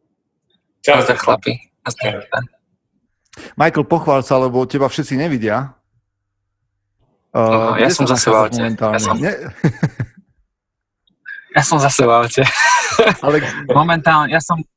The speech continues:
Speaker 2: ja som bol v Lake Tahoe a odišiel som odtiaľ asi pred hodinou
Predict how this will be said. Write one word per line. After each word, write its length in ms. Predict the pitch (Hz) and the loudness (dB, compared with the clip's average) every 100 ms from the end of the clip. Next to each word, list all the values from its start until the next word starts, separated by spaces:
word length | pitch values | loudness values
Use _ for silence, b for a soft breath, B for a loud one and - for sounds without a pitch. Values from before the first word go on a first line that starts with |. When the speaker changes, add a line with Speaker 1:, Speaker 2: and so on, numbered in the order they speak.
| _ _ _ _ _ _ _ _ B B B - | _ _ _ _ _ _ _ _ B B B -2
Speaker 2:
ja 80 | - | 0
som 160 | 190 175 | 2 2
bol 220 | 175 165 | 4 2
v 160 | 147 | 0
Lake 240 | 151 156 135 | 0 -2 0
Tahoe 480 | 160 156 139 131 - | 2 2 2 0 0
a 160 | 123 123 123 113 - - _ - | -2 -2 -2 -4 -6 -12 _ -6
odišiel 560 | 131 127 135 123 120 | -6 -4 -6 -4 -4
som 240 | - 120 113 | -6 -8 -6
odtiaľ 560 | 113 - 113 110 113 | -8 -8 -6 -4 -4
asi 200 | - - | -8 -18
pred 240 | - - - 123 _ _ - | -16 -16 -16 -20 _ _ -12
hodinou 600 | 135 117 113 113 113 | -10 -8 -8 -6 -6